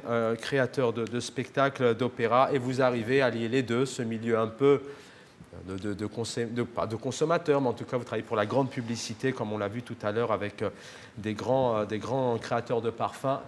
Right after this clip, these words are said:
Et puis, bien évidemment, cette, cette musique dont vous nous avez parlé pendant,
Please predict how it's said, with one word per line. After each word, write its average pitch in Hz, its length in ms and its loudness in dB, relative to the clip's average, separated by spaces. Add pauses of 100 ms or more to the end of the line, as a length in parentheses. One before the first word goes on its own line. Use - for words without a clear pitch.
(480)
Et 139 100 2
puis, 131 240 -4
bien 120 180 2
évidemment, 107 460 -2
cette, 110 380 -6
cette 123 240 -4
musique 113 360 -2
dont 107 220 -2
vous 107 80 -8
nous 101 160 -6
avez 101 160 -2
parlé 104 400 -4
pendant, 101 480 -4